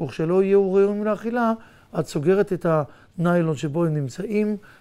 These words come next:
ומעבירה לפח האשפה, ומשאירה את זה שם, לא צריכה מעבר לזה. אבל, שוב אני מדגיש,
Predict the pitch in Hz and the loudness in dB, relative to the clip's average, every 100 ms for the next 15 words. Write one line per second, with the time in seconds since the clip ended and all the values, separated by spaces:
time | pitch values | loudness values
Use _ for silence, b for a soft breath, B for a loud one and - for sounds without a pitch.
0 | - 180 175 - 165 160 147 151 165 147 | -2 2 2 0 -4 -4 -2 -2 -2 -2
1 | 170 170 185 175 240 220 220 B B _ | -6 -6 -6 -4 -2 -2 -4 B B _
2 | 190 175 185 - _ _ _ 175 - 165 | -2 0 -2 -6 _ _ _ -6 -4 -2
3 | 175 151 139 208 202 190 B B - 175 | -2 -4 -4 -2 -2 -6 B B -6 -4
4 | 180 185 160 165 196 147 139 131 107 113 | -2 -2 -4 -4 -4 -2 -2 -4 -8 -12
5 | B B B 156 135 170 226 233 _ - | B B B -6 -2 0 0 -4 _ -6
6 | 214 196 185 180 165 220 233 - | -4 -2 -2 -2 -2 -4 -4 -8